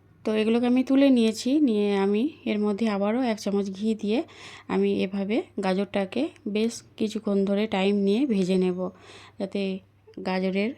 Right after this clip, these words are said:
কাঁচা গন্ধটা না থাকে। আর গাজরগুলো দেখতে কতটা সুন্দর লাগছে দেখুন, অনেকটাই লোভনীয় লাগছে। তো গাজরটাকে বেশ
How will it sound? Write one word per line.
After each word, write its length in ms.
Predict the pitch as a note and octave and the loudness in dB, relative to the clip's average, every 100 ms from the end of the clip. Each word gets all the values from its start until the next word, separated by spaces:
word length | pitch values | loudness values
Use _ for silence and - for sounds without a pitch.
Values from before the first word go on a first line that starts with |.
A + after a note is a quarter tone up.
| - _ - | -12 _ -8
কাঁচা 300 | G3 G3+ G#3 | -6 -2 0
গন্ধটা 500 | G3 F#3+ G3 G3+ B3+ | 2 2 0 -2 -2
না 180 | C#4 F#3+ F#3 | -2 -2 -4
থাকে। 440 | F#3+ F3+ F3+ F3+ F#3 _ _ _ _ _ _ _ _ - | -6 -10 -8 -10 -10 _ _ _ _ _ _ _ _ -12
আর 120 | G3 | -10
গাজরগুলো 520 | F#3 F#3 F#3+ G3 G#3+ G#3 | -6 -4 -4 -4 -4 -2
দেখতে 340 | F#3 F#3 - A3 | -2 -4 -6 -6
কতটা 340 | G#3 G3 G#3+ | -6 -6 -6
সুন্দর 360 | G#3+ - G3+ G#3 | -6 -4 -2 -2
লাগছে 360 | G3+ F3+ F#3 F#3+ | -2 -2 -4 -4
দেখুন, 360 | F#3 F3+ - F3+ F#3 _ _ _ - - - - - _ _ - - | -4 -4 -6 -6 -6 _ _ _ -20 -20 -20 -20 -20 _ _ -16 -8
অনেকটাই 540 | G3 A3 A3+ - A3 | -6 -6 -6 -2 0
লোভনীয় 460 | A3 G3 G3 G3 F#3+ | 0 0 0 2 0
লাগছে। 400 | F#3 F3+ F#3 G3 F#3+ - _ _ _ _ _ _ _ _ _ _ _ _ _ _ _ _ _ _ _ _ _ _ _ _ _ _ _ - | 0 -4 -6 -8 -8 -12 _ _ _ _ _ _ _ _ _ _ _ _ _ _ _ _ _ _ _ _ _ _ _ _ _ _ _ -6
তো 40 | A3+ | -2
গাজরটাকে 460 | G#3+ A3 A3 A3+ B3 | 0 0 0 0 2
বেশ 180 | A3+ | 2